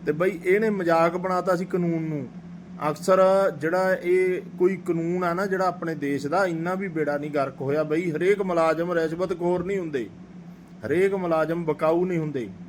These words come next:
ਅਕਸਰ ਕਾਨੂੰਨ ਆ ਨਾ ਜਿਹੜਾ ਵਿਜੀਲੈਂਸ ਆ ਜਾਂ, ਅਹ, ਪੁ-, ਅਮ,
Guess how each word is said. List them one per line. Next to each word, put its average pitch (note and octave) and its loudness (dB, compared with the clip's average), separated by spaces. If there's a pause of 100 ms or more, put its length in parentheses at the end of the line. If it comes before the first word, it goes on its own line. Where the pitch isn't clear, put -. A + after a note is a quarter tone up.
(1000)
ਅਕਸਰ F3 0
ਕਾਨੂੰਨ F3 -2
ਆ F3 0
ਨਾ G3 -2
ਜਿਹੜਾ F3 -2
ਵਿਜੀਲੈਂਸ D#3+ -2
ਆ D3+ 0
ਜਾਂ, D3+ -2
ਅਹ, - -4 (140)
ਪੁ-, D#3+ -6
ਅਮ, C#3 -8